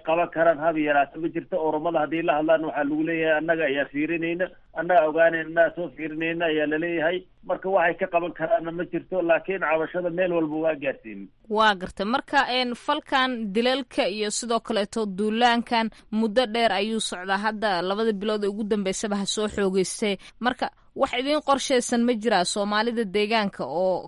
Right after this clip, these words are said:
Speaker 2: kaba soo qaadba xataa inaad ergo u dirtaan, ee, dhinaca kaleto Oromada oo la dhaho, een,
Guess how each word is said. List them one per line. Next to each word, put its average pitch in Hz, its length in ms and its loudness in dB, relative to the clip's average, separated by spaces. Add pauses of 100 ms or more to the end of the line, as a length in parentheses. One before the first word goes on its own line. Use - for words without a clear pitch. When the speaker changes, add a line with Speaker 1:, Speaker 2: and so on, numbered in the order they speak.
Speaker 2:
kaba 233 180 0
soo 233 180 -2
qaadba 202 360 0
xataa 185 340 -2
inaad 202 280 2
ergo 214 280 0
u 233 160 -2
dirtaan, 208 440 2 (140)
ee, 196 200 4
dhinaca 214 340 4
kaleto 202 320 -2
Oromada 220 440 2
oo 185 240 2
la 185 140 2
dhaho, 196 300 -2 (160)
een, 180 320 -4